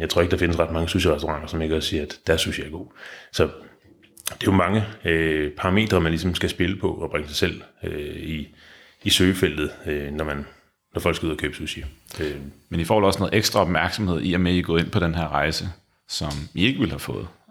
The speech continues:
Speaker 2: som jo, kan man sige, er, jeg ved ikke, om jeg skal kalde det gratis markedsføring, men, men altså, lad os
Speaker 1: Er det
Speaker 2: sige bare
Speaker 1: lidt
Speaker 2: det,
Speaker 1: dyrt? Er
Speaker 2: jeg
Speaker 1: det lidt
Speaker 2: rækker
Speaker 1: dyrt?
Speaker 2: ud til dig, øh,
Speaker 1: Ja.
Speaker 2: for at lave en podcast, øh,
Speaker 1: Ja.
Speaker 2: og, og der bliver skrevet artikler,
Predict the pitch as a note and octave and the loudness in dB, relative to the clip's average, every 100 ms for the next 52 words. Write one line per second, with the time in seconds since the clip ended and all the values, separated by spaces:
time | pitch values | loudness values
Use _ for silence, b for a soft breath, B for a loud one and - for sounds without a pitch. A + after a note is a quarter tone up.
0 | _ - E2 D2 D2 - D2+ D2 D#2+ C2+ | _ -4 -2 -2 -2 -4 -4 -2 -2 -2
1 | B1+ E2+ - - - - D#2 D#2+ D#2+ - | -4 -6 -12 -20 -18 -12 -6 -4 -2 -4
2 | - D2 D#2 A1+ D2 E2 D#2 F2 - D#2 | -2 0 2 2 2 2 2 2 2 0
3 | D#2 D#2 D2 D#2+ D2 D2 - - - - | -2 -4 -6 -8 -8 -10 -10 -10 -8 -2
4 | F#2+ F2+ F2+ D#2+ F2 F2 F2 E2+ F#2 E2+ | 2 2 2 2 4 6 6 4 4 4
5 | F2+ F2+ - F2+ E2 F2 G#2+ - E2 E2 | 4 4 2 2 2 2 0 2 4 2
6 | - E2 E2 D#2+ F#2+ - F#2 F2 - - | 0 0 -2 0 0 0 -2 -2 -4 -4
7 | D#2 C#2+ D2+ E2 D2 D2+ D#2 - - - | -2 0 0 -2 -2 -4 -12 -20 -18 -14
8 | - - D2+ - C#2+ - - - G2 | -12 -8 -4 0 0 4 2 2 -2